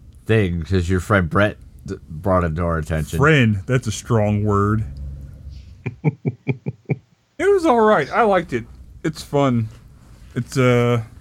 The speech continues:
Speaker 2: I like watching children kill people and or get killed. We all know that. So, yeah, I'd rather when they get killed, but watching them kill people, that's still fun.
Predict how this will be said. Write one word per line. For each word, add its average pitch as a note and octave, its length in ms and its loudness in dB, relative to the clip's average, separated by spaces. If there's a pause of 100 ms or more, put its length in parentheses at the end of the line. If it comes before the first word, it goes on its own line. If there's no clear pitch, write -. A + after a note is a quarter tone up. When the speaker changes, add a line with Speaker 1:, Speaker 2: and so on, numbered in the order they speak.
(600)
Speaker 2:
I C3 140 4
like D3+ 300 2
watching C#3+ 420 2
children C#3+ 480 2
kill C#3+ 260 4
people D3 360 -2
and B2+ 200 2
or C#3 200 2
get D3 260 -6
killed. C3 400 0
We A#2+ 140 0
all A2+ 240 0
know B2 160 2
that. G2+ 400 -4 (1400)
So, A2+ 420 0
yeah, C4 500 2 (600)
I'd C#4+ 420 0
rather C4 340 2
when G#3+ 140 4
they G3 100 2
get E3 300 0
killed, C3+ 340 4
but E3+ 100 -4
watching G#3+ 380 -2
them D3+ 80 0
kill C#3+ 240 2
people, A#2+ 300 0
that's C3+ 200 0
still A#2 300 0
fun. G#2 360 -2